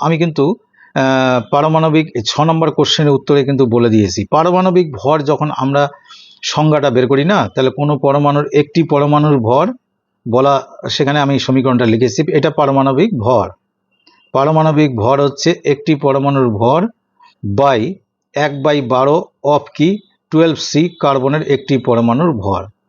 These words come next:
তো এইটাও ভরকে বোঝাচ্ছে, গ্রামে প্রকাশ, এটাও গ্রামে প্রকাশ যদি করি, এই যে গ্রাম আর গ্রাম এককটা কেটে যাবে, তাই পারমাণবিক ভর এককবিহীন। তার আগে দুটো কথা লিখবে,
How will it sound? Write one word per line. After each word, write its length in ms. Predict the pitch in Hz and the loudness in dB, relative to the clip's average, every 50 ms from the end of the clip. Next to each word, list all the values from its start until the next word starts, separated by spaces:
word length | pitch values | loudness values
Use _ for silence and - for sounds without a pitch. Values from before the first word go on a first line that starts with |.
| _ _ _ _ - | _ _ _ _ -4
তো 60 | 185 185 - - - | -4 -4 -4 -4 0
এইটাও 360 | 165 165 160 160 196 190 202 | 0 0 2 2 2 2 2
ভরকে 400 | 190 151 113 131 160 165 160 190 | 0 0 0 0 -2 0 0 -2
বোঝাচ্ছে, 480 | 185 175 185 175 185 180 180 - - 196 226 240 - - _ - - 123 | 0 2 2 2 0 0 -2 -4 -4 -4 -4 -4 -6 -16 _ -12 -8 -4
গ্রামে 300 | 110 117 123 131 147 165 | -2 0 0 0 0 0
প্রকাশ, 340 | 170 - 170 160 - 185 - - - - _ _ _ _ _ _ - | 0 0 -2 -2 0 -2 -2 -4 -6 -12 _ _ _ _ _ _ -4
এটাও 300 | 131 131 127 127 175 175 160 | -2 -2 0 0 0 0 0
গ্রামে 240 | 151 170 165 175 175 170 | 0 0 0 0 0 0
প্রকাশ 300 | - - 170 156 - 175 156 147 | 0 -2 -2 -2 -2 -2 0 0
যদি 140 | 170 160 170 156 - | 0 0 0 0 2
করি, 160 | 170 175 214 226 - - _ _ _ - 139 | 2 2 0 0 -4 -10 _ _ _ -2 0
এই 60 | 139 | 2
যে 120 | 139 143 123 107 107 | 2 2 2 2 2
গ্রাম 220 | 135 139 147 151 147 | 2 2 2 2 2
আর 80 | 147 135 | 0 0
গ্রাম 220 | 120 120 131 131 139 131 | 0 0 0 0 0 -2
এককটা 320 | 110 110 120 113 - - 175 | -2 -2 -4 -4 -4 -6 -4
কেটে 260 | - 151 123 123 113 | -2 -2 0 0 0
যাবে, 240 | 104 104 90 95 92 - | 0 0 -2 -4 -4 -2
তাই 120 | - 151 139 113 147 | -2 -2 0 0 0
পারমাণবিক 520 | 143 143 147 147 143 139 135 131 131 120 117 113 | 0 0 2 0 0 2 2 2 2 2 2 0
ভর 120 | 123 165 196 190 | 0 0 0 -2
এককবিহীন। 540 | - 143 131 - 139 123 117 113 107 101 95 95 - | -2 -2 0 0 -2 -2 0 0 -2 -2 -2 -2 -2
তার 120 | 165 170 | 0 0
আগে 140 | 175 165 165 | 2 0 0
দুটো 200 | 151 143 147 147 156 | 0 0 0 0 0
কথা 200 | 151 147 - 127 | 0 0 -2 0
লিখবে, 300 | 123 117 113 117 135 196 | 0 0 0 0 0 -2